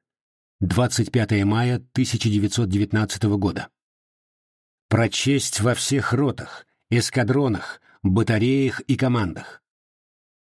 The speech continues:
Конец подлому донскому восстанию. Пробил последний час. Все необходимые приготовления сделаны.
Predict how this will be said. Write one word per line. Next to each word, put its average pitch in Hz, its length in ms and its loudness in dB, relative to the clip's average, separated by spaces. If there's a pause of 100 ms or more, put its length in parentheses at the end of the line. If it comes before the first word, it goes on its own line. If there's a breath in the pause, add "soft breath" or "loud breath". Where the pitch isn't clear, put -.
(380)
Конец 127 840 0
подлому 143 520 0
донскому 135 520 0
восстанию. 123 680 -2 (720)
Пробил 151 580 2
последний 139 580 0
час. - 480 -4 (760)
Все 147 340 -2
необходимые 143 760 0
приготовления 135 800 0
сделаны. 98 680 -2